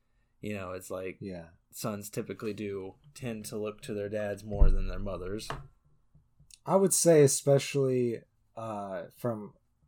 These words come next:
Speaker 2: our era,
Speaker 1: Mm-hmm.
Speaker 2: uh, and before. I mean, it's changing a bit.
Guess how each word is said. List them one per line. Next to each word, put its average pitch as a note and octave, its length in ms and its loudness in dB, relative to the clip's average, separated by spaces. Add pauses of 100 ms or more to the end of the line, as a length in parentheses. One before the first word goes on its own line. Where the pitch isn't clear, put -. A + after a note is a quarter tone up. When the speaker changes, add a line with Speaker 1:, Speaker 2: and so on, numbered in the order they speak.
(140)
Speaker 2:
our A#2 300 -6
era, F#2+ 580 -8 (1080)
Speaker 1:
Mm-hmm. F#2 180 -12
Speaker 2:
uh, F#2 400 -8 (180)
and G#2 300 -12
before. F#2 720 -8 (180)
I C3 220 -8
mean, F3+ 400 -8 (140)
it's G3+ 260 2
changing A2 640 -2
a G2+ 60 -12
bit. G2 420 -6